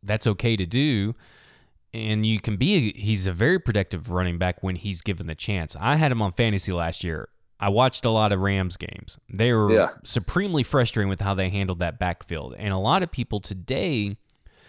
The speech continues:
Speaker 1: I heard or read, said that they were doing this with, the, they were resting him with the anticipation to try to trade him.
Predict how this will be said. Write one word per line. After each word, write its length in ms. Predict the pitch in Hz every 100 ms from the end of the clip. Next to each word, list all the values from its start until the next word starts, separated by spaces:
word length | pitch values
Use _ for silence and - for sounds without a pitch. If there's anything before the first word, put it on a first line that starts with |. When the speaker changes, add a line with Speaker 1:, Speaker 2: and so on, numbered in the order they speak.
| - -
Speaker 1:
I 120 | 104
heard 440 | 95 101 101 101 -
or 160 | 104 92
read, 580 | 90 123 120 95 95 - - - - - _ _
said 480 | - - 110 101 98
that 240 | 101 92 - _ _ _
they 100 | 113 117
were 100 | 113
doing 200 | 113 107
this 200 | 104 -
with, 220 | 110 -
the, 120 | 107
they 120 | 104 110
were 140 | 98
resting 380 | 101 131 - 113
him 180 | 113 104
with 200 | 107 -
the 80 |
anticipation 680 | 104 113 95 - 104 - 98
to 100 | -
try 220 | 87 98
to 80 | 87
trade 300 | - 95 80
him. 260 | 78 -